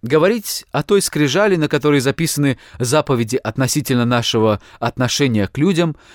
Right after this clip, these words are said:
"Буду исполнять только то, что касается моего отношения к Богу. А вторая скрижаль не для меня".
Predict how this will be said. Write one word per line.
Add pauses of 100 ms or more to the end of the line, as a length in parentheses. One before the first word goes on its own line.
(400)
"Буду
исполнять
только
то,
что
касается
моего
отношения
к
Богу. (640)
А
вторая
скрижаль
не
для
меня".